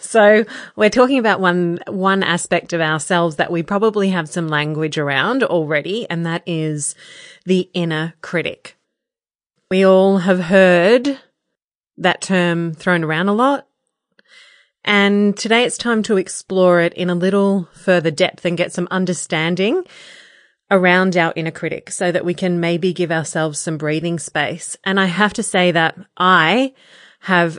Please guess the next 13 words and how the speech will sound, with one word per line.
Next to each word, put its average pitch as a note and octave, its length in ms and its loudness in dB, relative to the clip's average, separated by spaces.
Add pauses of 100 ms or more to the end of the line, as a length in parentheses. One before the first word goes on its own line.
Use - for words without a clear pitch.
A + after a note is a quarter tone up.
at - 160 -4
times F3+ 420 -4
been E3 520 -4 (680)
absolutely F3+ 680 -2
one E3+ 180 -2
hundred F3 360 -4
percent E3 640 -6 (580)
a F3+ 140 0
victim B3 540 0
to - 160 -6
my F3 260 -2
inner E3 160 -4
critic. D#3+ 480 -10